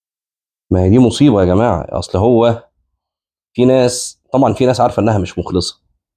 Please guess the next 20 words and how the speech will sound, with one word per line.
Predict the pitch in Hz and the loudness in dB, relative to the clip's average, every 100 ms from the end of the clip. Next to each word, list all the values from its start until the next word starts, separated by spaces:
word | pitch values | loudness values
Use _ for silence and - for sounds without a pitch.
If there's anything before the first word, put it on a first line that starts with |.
| _ _ _ - | _ _ _ -4
من، | 95 85 | 0 2
من | 98 95 | 2 2
بابها | 92 85 | 0 -2
كده، | 82 - - _ _ _ _ _ _ _ _ _ _ _ - | -12 -14 -20 _ _ _ _ _ _ _ _ _ _ _ -6
وفي | 110 175 | -2 2
ناس | 170 170 170 - - _ _ - | 2 2 0 -6 -12 _ _ -4
ما | 117 110 | -2 0
هياش | 139 190 | 0 0
عارفة، | - 135 - 82 - | 0 -2 -2 -10 -10
مش، | 90 90 92 | -8 -6 -2
ما | 98 | -2
تعرفش | 98 - 127 | 0 0 -2
إيه | |
الإخلاص، | 156 - 113 - | -2 -2 -4 -2
ولا | 92 | -2
تعرف | - 107 - | 0 -2 -2
إيه | 110 | -4
الرياء، | 98 98 85 | 0 2 2
ولا | 90 | 0
تعرف، | - 107 95 | 0 -2 -2